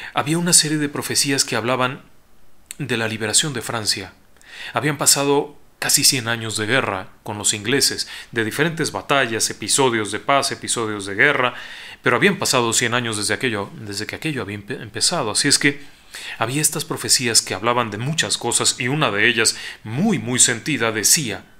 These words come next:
que una joven de Lorena salvaría a Francia de los ingleses, pero había otra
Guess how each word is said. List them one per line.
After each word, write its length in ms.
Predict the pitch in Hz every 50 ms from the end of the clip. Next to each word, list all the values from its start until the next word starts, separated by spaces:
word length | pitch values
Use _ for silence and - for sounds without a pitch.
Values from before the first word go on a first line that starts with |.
| - - - - - - - - - - _ -
que 140 | - 117
una 240 | 117 131 147 165 160
joven 540 | - - - 143 120 104 101 98 98 101 101 - _ _ _ _ _ _
de 200 | - 123 107 101
Lorena 480 | 92 95 107 147 165 139 104 92 - - - - - _ - - - - - - - -
salvaría 680 | - - - - 113 107 95 110 104 113 143 151 151 135
a 60 | 120
Francia 480 | - - 127 127 117 110 - - 110 104
de 80 | 101
los 200 | 98 104 - -
ingleses, 440 | 113 104 104 110 110 110 - 107 -
pero 180 | - 127 110 104
había 260 | 107 127 160 143 110
otra 440 | 110 135 165 165 - 104 90 -